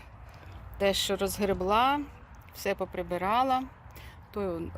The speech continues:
пучок трави не виривається, чогось і не зрізається. Пізніше треба буде попробувати. І ось так от позамітала. І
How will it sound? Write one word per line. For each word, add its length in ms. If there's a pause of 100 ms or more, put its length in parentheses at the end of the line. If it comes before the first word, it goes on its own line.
(420)
пучок 320
трави 340
не 140
виривається, 640
чогось 380
і 40
не 140
зрізається. 720 (840)
Пізніше 560 (200)
треба 220
буде 160
попробувати. 800
І 140
ось 300
так 300
от 180 (760)
позамітала. 800 (2500)
І 240